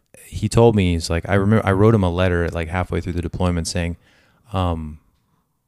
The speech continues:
spoiler alert, I didn't get it, but I wrote the letter saying, "They're putting me in for a Bronze Star." And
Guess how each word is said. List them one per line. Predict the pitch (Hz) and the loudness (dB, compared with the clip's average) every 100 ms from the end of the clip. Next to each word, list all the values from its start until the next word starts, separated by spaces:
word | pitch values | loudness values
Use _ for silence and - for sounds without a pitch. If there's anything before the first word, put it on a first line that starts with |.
| _ _ _ _ - 113 | _ _ _ _ -14 -8
spoiler | - 110 98 90 | 2 4 4 4
alert, | 87 | 2
I | 85 | 2
didn't | 92 87 | 0 0
get | 85 | 0
it, | 87 | 0
but | 95 | 2
I | 98 | 4
wrote | 101 | 4
the | 98 | 2
letter | 95 92 90 | 2 2 0
saying, | 92 87 85 _ | 0 -2 -4 _
"They're | 98 98 | -4 0
putting | 113 104 | 2 2
me | 92 | 2
in | 87 | 0
for | - 87 | 0 0
a | |
Bronze | 82 82 - | 0 -2 -2
Star." | - - 85 _ _ _ _ _ _ _ _ - | -2 -2 -4 _ _ _ _ _ _ _ _ -2
And | 98 92 85 | 0 2 0